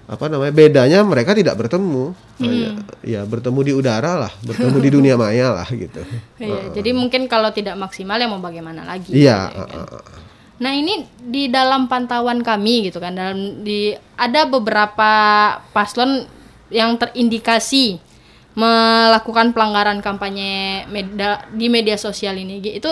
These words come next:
Speaker 2: tanggapan Bawaslu gimana?
Speaker 1: Melanggar ketentuan kampanye di media sosial.
Speaker 2: Iya,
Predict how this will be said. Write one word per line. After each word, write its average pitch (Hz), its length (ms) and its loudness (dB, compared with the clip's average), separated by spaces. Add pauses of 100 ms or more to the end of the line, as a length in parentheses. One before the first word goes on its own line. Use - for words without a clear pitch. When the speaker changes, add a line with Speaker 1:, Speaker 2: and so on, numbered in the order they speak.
Speaker 2:
tanggapan 226 640 -4
Bawaslu 220 400 -4
gimana? - 320 -12 (1600)
Speaker 1:
Melanggar 123 560 -2
ketentuan 123 320 -6
kampanye 123 320 -4
di 143 120 -4
media 113 360 -2
sosial. 98 480 -8
Speaker 2:
Iya, 196 400 0